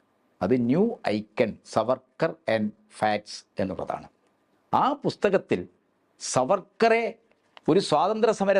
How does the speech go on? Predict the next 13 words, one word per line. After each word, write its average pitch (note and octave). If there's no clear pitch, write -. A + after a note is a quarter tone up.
സേനാനിയായി, F3
ഒരു G#3+
ദേശീയ A#3
പുരുഷനായി F#3
അവതരിപ്പിക്കുന്ന F3
സംഘപരിവാറിൻ്റെ F3+
നിലപാടുകളെ E3+
അദ്ദേഹം D3
എന്താണ്, D3
പൊളിച്ച് C3+
തകിടാക്കി B2+
കളയുകയാണ്. D#2
ആ -